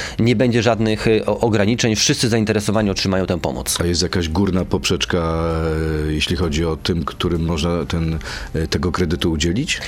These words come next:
Speaker 1: Tak, to jest wartość kredytu pięćset albo sześćset tysięcy dla
Speaker 2: Ja
Speaker 1: rodziny
Speaker 2: mówię o liczbie, czy
Speaker 1: i
Speaker 2: to
Speaker 1: wiek.
Speaker 2: jest albo kwocie tego, ile możemy dać?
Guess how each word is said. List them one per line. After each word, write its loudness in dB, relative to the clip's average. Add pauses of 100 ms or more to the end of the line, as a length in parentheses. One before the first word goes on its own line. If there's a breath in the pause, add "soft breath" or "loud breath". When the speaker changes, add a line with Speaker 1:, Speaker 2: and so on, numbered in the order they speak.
(280 loud breath)
Speaker 1:
Tak, 2
to 2
jest 2
wartość 2
kredytu 2
pięćset 2
albo 2
sześćset 0
tysięcy 0
dla 4
Speaker 2:
Ja 4
Speaker 1:
rodziny 4
Speaker 2:
mówię 4
o 6
liczbie, 2
czy 0
Speaker 1:
i 2
Speaker 2:
to 4
Speaker 1:
wiek. 4
Speaker 2:
jest 2
albo 2
kwocie 0 (220)
tego, 0
ile -2
możemy -2
dać? -2